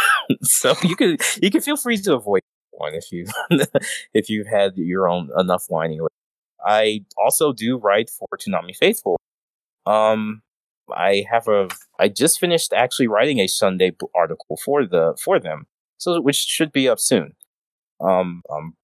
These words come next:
probably gonna try to cross post it from W S S Talkback, but if you've ever, basically, I'm the Sunday, Sunday guy in Twitter, so anything Shonen Sunday or Shogakukan,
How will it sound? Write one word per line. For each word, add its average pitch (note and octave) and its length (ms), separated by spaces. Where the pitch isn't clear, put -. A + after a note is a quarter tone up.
probably F#2+ 300
gonna F2+ 160
try F#2+ 140
to F2 60
cross - 260
post - 260
it F2 80
from E2+ 160
W E2+ 260
S E2+ 140
S - 120
Talkback, F2+ 480
but B2 100
if C3 100
you've C3+ 180
ever, D3 500
basically, D#3 540
I'm B2+ 200
the A#2 80
Sunday, G#2 440
Sunday B2 420
guy F#2 240
in F2 140
Twitter, D#2+ 400
so F2+ 220
anything A#2+ 360
Shonen A2 420
Sunday G2+ 380
or F#2 80
Shogakukan, F#2+ 880